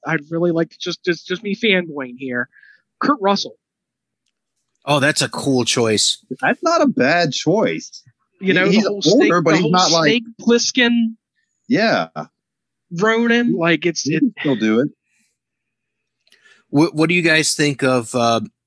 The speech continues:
Speaker 2: I, I mean, I, I'm not gonna argue with that one 'cause I think that's great. Um, what would you think of a Harrison Ford? Like, specifically, if you've, if you've seen him in, uh,
Speaker 1: Ah.
Speaker 2: Cowboys versus Aliens,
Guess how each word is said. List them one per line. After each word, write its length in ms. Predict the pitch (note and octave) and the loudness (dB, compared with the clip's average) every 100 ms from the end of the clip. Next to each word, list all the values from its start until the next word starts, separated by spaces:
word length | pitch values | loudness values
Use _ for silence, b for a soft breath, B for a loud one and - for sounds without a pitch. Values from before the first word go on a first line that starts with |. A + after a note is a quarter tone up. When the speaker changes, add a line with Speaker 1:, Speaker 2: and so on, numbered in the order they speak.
| - | -2
Speaker 2:
I, 180 | C#3+ D3 | 0 2
I 120 | D3+ | 2
mean, 180 | D3+ B2+ | 0 2
I, 220 | C#3 D3+ | 0 2
I'm 120 | C#3+ | 2
not 160 | D#3 D3+ | 2 0
gonna 120 | C3+ | 0
argue 240 | B2+ C3 B2 | 0 0 -2
with 100 | A#2+ | 0
that 140 | B2 | 0
one 100 | B2+ | -2
'cause 100 | G#2 | -2
I 80 | A#2+ | -2
think 180 | B2+ A2+ | -2 -4
that's 200 | A2 - | -4 -4
great. 440 | - A2+ A#2 C3 _ b b - | -4 -2 -2 -2 _ b b -4
Um, 340 | A#2 A#2 A2 A2+ | -2 -2 -6 -2
what 100 | D3 | -2
would 100 | C#3+ | 0
you 60 | |
think 140 | C#3+ C#3+ | 0 0
of 60 | |
a 40 | B2 | 0
Harrison 400 | C3 B2 - G#2+ | 0 0 -2 -6
Ford? 440 | - G#2+ F#2+ F2+ _ _ _ - | -6 -6 -6 -10 _ _ _ -4
Like, 180 | A2 G#2 | -2 -2
specifically, 580 | - B2 E3+ D#3+ C#3+ C3 | -2 0 -2 0 0 0
if 100 | D3+ | 0
you've, 180 | C#3 - D3 | -4 -2 -4
if 180 | B2 | -2
you've 120 | D3+ C#3+ | -2 0
seen 260 | F3 E3+ | 2 0
him 300 | D3 D#3+ D3+ - | 0 0 -2 0
in, 420 | C3+ C3 B2 A2 | 0 0 -2 -2
uh, 280 | A#2+ A2+ G#2+ | 0 0 0
Speaker 1:
Ah. 120 | - - - | -4 -8 -4
Speaker 2:
Cowboys 460 | C#3+ C#3 D3+ C3 | -2 0 0 0
versus 340 | C3 C3+ B2 A#2+ | 0 0 0 0
Aliens, 600 | B2 C#3 D3+ D#3 - | 0 0 0 -2 -4